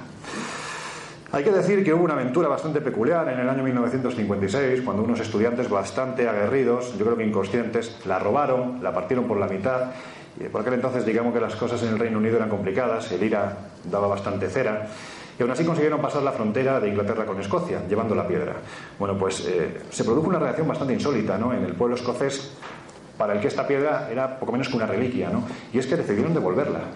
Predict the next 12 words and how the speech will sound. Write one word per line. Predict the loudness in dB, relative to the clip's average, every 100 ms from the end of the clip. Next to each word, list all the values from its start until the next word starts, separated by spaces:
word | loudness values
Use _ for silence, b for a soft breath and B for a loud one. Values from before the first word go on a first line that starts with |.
| -8
y | -2
de | 0
hecho | 0
se | 0
llamó | 2 2 2
a | 2
un | 2 2
maestro | 2 0 -2
cantero | -2 0 2 2 0 -6
escocés | -10 -4 -2 -2 -2 B -4
para | 0 0
que | 0 -2